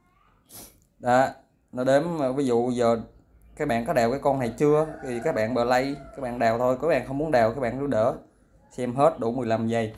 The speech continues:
thì các bạn sẽ nhận được một con nữa là mười, mười bốn con. Thì, ờ, tối thiểu là hai trăm năm mươi con các bạn có thể được rút bằng cách là các bạn dán U I D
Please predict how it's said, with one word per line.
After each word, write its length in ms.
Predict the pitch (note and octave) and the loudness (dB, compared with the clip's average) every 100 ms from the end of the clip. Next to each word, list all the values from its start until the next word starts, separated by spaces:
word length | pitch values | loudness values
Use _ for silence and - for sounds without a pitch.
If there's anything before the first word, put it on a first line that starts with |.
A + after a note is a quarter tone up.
| - - - - | -18 -20 -20 -8
thì 160 | B2 A#2 | -6 -2
các 80 | C3+ | 0
bạn 180 | A#2 | -2
sẽ 120 | A#2 C#3 | -2 -6
nhận 240 | A2+ A#2+ | -6 -4
được 100 | A2 | -4
một 160 | A2+ A#2 | -6 -2
con 240 | B2+ A#2+ | 0 0
nữa 100 | A#2 A#2+ | 0 -2
là 120 | A#2 | -2
mười, 260 | A#2 A2+ | -2 -4
mười 140 | G#2+ A2 | -4 -2
bốn 280 | A#2 C#3+ D#3+ | 0 0 2
con. 300 | B2+ A#2 A2+ _ _ _ _ _ | 2 2 -4 _ _ _ _ _
Thì, 260 | A#2 A#2 A2 | -6 -2 -2
ờ, 100 | A2 | 0
tối 180 | C3 D3 | 0 -2
thiểu 180 | B2 A#2 | -2 0
là 100 | B2+ | 0
hai 240 | A2+ A#2+ A#2 | 0 0 2
trăm 180 | B2 B2 | 0 0
năm 100 | B2 | -4
mươi 100 | A#2+ | -2
con 260 | B2 A#2+ A#2 | 2 2 0
các 80 | C3 | -6
bạn 180 | A2 A#2 | -6 -6
có 60 | |
thể 80 | C3 | -6
được 200 | A#2+ G#2+ | -6 -2
rút 320 | B2+ E3+ - - _ _ _ _ - | 2 2 0 -18 _ _ _ _ -10
bằng 200 | A2+ A2+ | -8 -4
cách 160 | D3+ | -4
là 80 | C3 | -4
các 140 | A2+ | -4
bạn 260 | A#2+ A2+ A#2+ | -2 -2 0
dán 280 | B2+ B2+ F3+ | 0 0 -2
U 160 | C3 B2+ | 0 0
I 80 | |
D 60 | B2 | 2